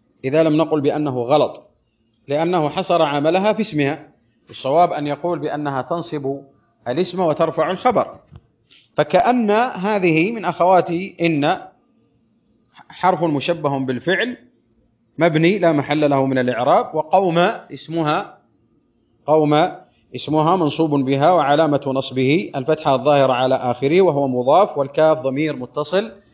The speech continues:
مبني على الفتح في محل جر مضاف إليه. ومعروفون خبرها مرفوع بها وعلامة رفعه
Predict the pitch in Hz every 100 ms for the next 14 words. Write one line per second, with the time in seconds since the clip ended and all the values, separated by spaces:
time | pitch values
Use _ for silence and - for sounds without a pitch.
0 | _ _ 156 156 151 131 127 123 143 139
1 | - 147 131 123 143 147 143 - _ -
2 | 123 160 147 131 131 160 156 - - _
3 | _ 127 135 196 196 143 196 208 170 190
4 | 190 - 220 220 220 220 - _ _ _
5 | _ - 147 175 175 165 170 196 196 147
6 | 143 165 160 143 131 151 160 190 214 -
7 | _ _ _ 123 127 143 170 156 - 143
8 | 147 139 131 139 175